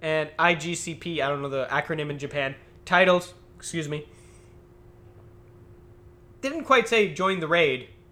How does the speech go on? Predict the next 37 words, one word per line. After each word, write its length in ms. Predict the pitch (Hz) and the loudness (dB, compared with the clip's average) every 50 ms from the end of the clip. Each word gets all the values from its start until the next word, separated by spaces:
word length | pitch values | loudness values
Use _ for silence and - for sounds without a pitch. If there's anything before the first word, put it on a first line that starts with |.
| - - - - - - | -20 -20 -20 -20 -10 -4
but 140 | - 233 220 | 0 4 6
they 100 | 226 214 | 6 6
sort 220 | 214 - 202 180 | 6 6 4 4
of 180 | 165 143 - - - - - - - | 2 0 -4 -8 -18 -10 -6 -4 0
walked 280 | 143 143 131 - - | 2 2 2 2 0
around 280 | - 117 101 98 98 98 | -4 -6 -6 -6 -6 -8
it. 100 | 95 - - - - - - - - - - - - - - - - - | -10 -12 -14 -20 -20 -20 -20 -20 -18 -18 -20 -20 -20 -20 -20 -20 -14 0
Go 160 | 147 185 202 | 4 6 6
to 80 | 185 175 | 6 6
the 100 | 160 156 | 2 4
third 220 | - 254 277 269 | 8 8 8 10
round 160 | 240 202 180 | 8 6 6
of 60 | 160 151 | 4 -2
the 60 | 143 | -2
draft. 400 | 143 147 147 180 214 - - - | 0 2 4 4 2 0 -2 -4
Uh, 200 | 151 147 147 139 | 0 0 2 2
Raw 280 | 139 151 160 170 180 175 | 6 6 8 8 8 6
kicked 180 | - 175 165 | 4 0 -2
it 60 | 175 165 | 2 4
off 180 | 160 175 170 | 4 4 2
with 100 | 147 139 | 0 -4
Cedric 300 | - - 165 160 165 156 | -2 0 0 0 2 4
Alexander. 460 | 156 147 151 147 131 139 147 165 196 | 4 4 4 4 2 0 0 2 2
Again, 340 | 151 147 143 156 147 151 156 - - - - - - - - | 0 0 0 0 -2 -2 -4 -6 -12 -20 -20 -20 -20 -20 -6
good 220 | - 160 170 170 170 | -2 0 0 0 -2
to 80 | 156 | -4
see 160 | - 175 170 | -6 -4 -2
a 40 | 151 | -4
two 220 | 151 - 185 175 160 | -2 -2 -2 0 0
oh 60 | 156 | 0
five 420 | 156 - 156 143 147 151 147 151 | 2 4 4 4 6 4 2 0
talent 380 | - 175 151 147 151 156 147 147 | 0 0 2 2 2 0 -2 -2
getting 180 | 147 139 139 | -4 -4 -4
pushed 300 | 139 - 160 156 - - | -4 -2 -4 -2 -2 0
up 180 | 147 143 - - | 0 -2 0 -2
here. 240 | 165 165 190 - - - - - - - - | -4 -4 -4 -4 -8 -20 -20 -20 -20 -20 -10
SmackDown 480 | - 190 185 202 202 - 196 175 170 | -2 2 2 2 2 2 -2 -4 -4